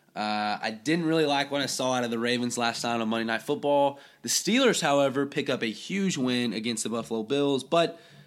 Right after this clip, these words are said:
Cleveland, they get the loss at Kansas City, and this is, this is a loss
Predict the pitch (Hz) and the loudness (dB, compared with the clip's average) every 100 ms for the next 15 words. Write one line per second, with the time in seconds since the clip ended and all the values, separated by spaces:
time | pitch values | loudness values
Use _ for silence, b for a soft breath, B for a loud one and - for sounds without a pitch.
0 | B - 180 196 170 170 165 - B 120 | B -2 0 2 0 -2 -4 -12 B -6
1 | 139 190 160 143 135 135 139 147 - 143 | -2 0 0 2 2 -2 -2 -4 -4 -6
2 | 127 131 135 127 127 123 117 120 175 160 | -4 -4 -4 -2 0 0 -2 -4 -4 -4
3 | 143 113 170 160 135 120 120 120 - - | -6 -6 -6 -4 -2 0 2 2 0 -2